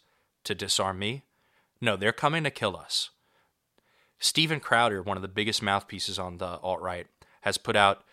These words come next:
an increasingly shocking series of tweets this week. But perhaps my personal favorite was him calling on his followers to mobilize to protect self-defense,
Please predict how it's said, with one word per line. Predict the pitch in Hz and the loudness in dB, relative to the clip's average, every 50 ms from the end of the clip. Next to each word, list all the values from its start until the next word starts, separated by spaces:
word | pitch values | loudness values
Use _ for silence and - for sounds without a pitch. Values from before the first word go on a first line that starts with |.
| _ _ _ _ _ _ | _ _ _ _ _ _
an | - 107 104 | -2 0 2
increasingly | 107 98 - - 120 120 117 - - 107 104 101 95 98 _ _ 104 101 107 98 95 95 92 - | 2 0 -2 -6 -4 0 0 0 0 0 -4 -6 -8 -12 _ _ -6 -4 -4 -4 -4 -6 -10 -10
shocking | - - - - 104 98 95 92 - 104 90 92 87 | -6 -4 -2 2 2 2 2 2 0 -4 -6 -2 -2
series | - - 101 92 92 95 92 | 0 0 0 -4 -6 -8 -8
of | 95 90 | -10 -10
tweets | - - 113 107 - - | -6 -6 -4 -6 -6 -6
this | 85 82 - - | -4 -6 -6 -6
week. | 90 87 - - - _ _ _ _ _ _ _ _ | -10 -18 -20 -20 -20 _ _ _ _ _ _ _ _
But | - 117 113 - _ _ _ _ _ _ _ _ _ _ | 2 2 2 2 _ _ _ _ _ _ _ _ _ _
perhaps | - - 123 139 143 - - | -2 4 4 4 4 4 2
my | 123 | 0
personal | 107 - - 127 120 - - 113 | -2 2 0 0 0 0 -2 -6
favorite | 101 - - 104 98 104 98 - | -4 0 0 0 0 0 -4 -6
was | 104 95 - | -6 -6 -6
him | - 101 95 95 | -6 -6 -8 -8
calling | - - 110 104 104 107 107 | -4 2 2 4 4 4 2
on | 101 98 | 0 -2
his | 95 - | -2 -2
followers | - - 92 95 92 92 92 92 92 - - - _ _ _ _ _ _ - | -2 -2 -2 -4 -4 -4 -6 -8 -8 -8 -10 -12 _ _ _ _ _ _ -4
to | - - 107 | 0 0 0
mobilize | 95 92 98 113 131 139 151 143 143 135 139 143 143 139 - | 2 6 6 6 6 6 4 4 6 8 8 6 4 2 0
to | - - - | -4 -6 -8
protect | - 107 - - - - 107 - - | -8 -8 -6 0 0 0 0 0 -2
self-defense, | - - 110 104 98 - - - - - 92 85 - - - - - | -2 0 0 0 0 -2 -8 -8 -8 -8 -8 -8 -8 -10 -10 -10 -12